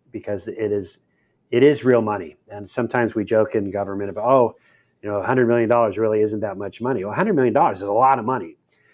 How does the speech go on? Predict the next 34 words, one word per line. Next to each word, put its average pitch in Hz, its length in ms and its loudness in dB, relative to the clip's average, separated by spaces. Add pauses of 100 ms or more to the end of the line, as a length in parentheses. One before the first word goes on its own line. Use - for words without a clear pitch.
(200)
But 117 120 -2
when 127 100 2
you 135 80 0
get 139 160 4
into 120 320 2
a 107 80 -2
hundred 127 260 -2
eighty 113 220 -2
billion 110 800 0 (840)
to 113 120 -10
support, 117 680 0 (160)
uh, 98 540 -12
the 104 120 -8
country 113 520 -6
kind 107 240 -10
of 98 80 -14
coming 107 260 -6
out 104 160 -6
of 95 140 -6
the 101 80 -8
malaise 104 480 -2
of 95 100 -8
covid, 131 360 -4 (260)
that's, 185 300 -8
that's 180 240 -4
serious. - 600 -4 (480)
And 113 140 -6
we 120 80 -2
need 131 140 -2
to 123 60 0
be 120 80 0
good 113 200 -2
stewards 127 420 0
of, 101 200 -6